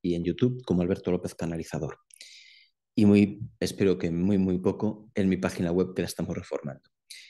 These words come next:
Una última idea. El karma nunca es una excusa. Nunca es una excusa para seguir sufriendo. Nunca es una excusa para tratarme mal.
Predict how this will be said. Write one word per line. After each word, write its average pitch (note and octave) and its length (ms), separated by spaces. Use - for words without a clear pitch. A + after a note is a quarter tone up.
Una B2+ 220
última F#2 340
idea. D2+ 300
El G2 120
karma G2+ 260
nunca E2+ 220
es - 100
una D2+ 120
excusa. - 440
Nunca A2 260
es F#2 100
una F2+ 120
excusa F#2 460
para E2+ 400
seguir F#2+ 280
sufriendo. C#2 520
Nunca G#2 220
es G2+ 120
una F#2 100
excusa F#2 400
para F2 180
tratarme E2+ 400
mal. D2 280